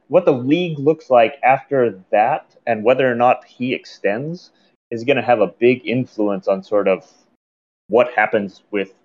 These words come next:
you know, Jurgen Klopp's Liverpool, uh, and how, like,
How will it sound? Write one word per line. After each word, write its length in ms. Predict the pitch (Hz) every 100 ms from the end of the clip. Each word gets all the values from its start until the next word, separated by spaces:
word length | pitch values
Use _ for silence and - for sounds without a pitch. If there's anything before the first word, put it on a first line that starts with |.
| _
you 100 | 95
know, 140 | 76 -
Jurgen 300 | 101 110 95
Klopp's 560 | - 101 95 - - _ _ _
Liverpool, 680 | 113 123 98 - 82 80 - _ _ _ _
uh, 280 | 90 82 80 -
and 160 | 104 98
how, 400 | - 110 98 95 _ _ _ _ _
like, 220 | 90 -